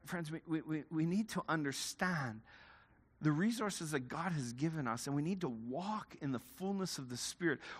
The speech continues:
Why is it so critical that we have quiet time? 'Cause we need to know the heart of God. Wh-, why is it so important that we every day set aside time to walk with God?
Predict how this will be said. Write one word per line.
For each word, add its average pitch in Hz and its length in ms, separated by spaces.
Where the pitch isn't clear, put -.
Why 160 260
is 302 160
it 214 60
so 180 200
critical 185 760
that 185 140
we 196 100
have 180 320
quiet 269 540
time? 113 340
'Cause 202 160
we 220 100
need 294 560
to 180 120
know 262 400
the 170 120
heart - 600
of 123 300
God. 294 480
Wh-, 247 180
why 381 240
is 359 180
it 277 100
so 285 260
important 220 680
that 180 140
we 175 100
every 262 420
day 226 480
set - 500
aside 262 440
time 285 420
to 208 120
walk 214 400
with 214 180
God? 277 260